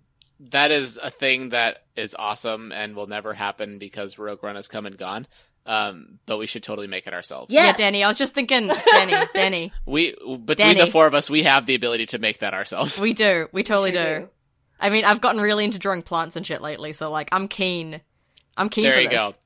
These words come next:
Speaker 2: Yeah.
Speaker 1: Saf's our plants and shit illustrator. I'll be our biology consultant.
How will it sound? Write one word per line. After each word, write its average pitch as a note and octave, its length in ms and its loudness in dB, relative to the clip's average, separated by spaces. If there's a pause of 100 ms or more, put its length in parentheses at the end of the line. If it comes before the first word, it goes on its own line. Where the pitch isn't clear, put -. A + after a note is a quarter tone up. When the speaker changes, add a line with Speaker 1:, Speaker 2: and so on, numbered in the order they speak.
(140)
Speaker 2:
Yeah. D#3+ 260 -10 (280)
Speaker 1:
Saf's C3 400 2
our C3 100 4
plants B2+ 380 0
and A#2+ 100 -10
shit A2+ 220 -6
illustrator. A2 640 -6
I'll G#2 100 -4
be A2 140 -8
our A2 100 -4
biology G#2 460 -6
consultant. G2+ 600 -10